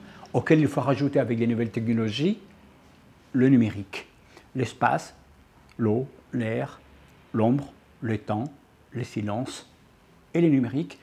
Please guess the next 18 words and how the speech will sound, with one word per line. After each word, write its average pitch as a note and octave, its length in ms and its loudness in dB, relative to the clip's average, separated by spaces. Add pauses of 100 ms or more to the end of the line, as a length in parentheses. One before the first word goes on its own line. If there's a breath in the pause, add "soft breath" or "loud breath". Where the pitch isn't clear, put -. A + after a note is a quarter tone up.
(140 soft breath)
ce - 140 -6
sont C#3+ 160 0
des C#3 200 -2
enjeux A#2+ 340 -4 (760 soft breath)
majeurs. A2+ 580 0 (380 soft breath)
Quand - 220 -2
on F#3 80 2
a F3 40 4
une C#3+ 160 6
vision B2 500 0 (360)
du B2 160 -2
bien C3+ 160 2
commun, B2 380 2
ça - 120 -8
veut G#2+ 80 -4
dire A#2+ 200 -6
qu'on D#3+ 180 2
souhaite - 640 4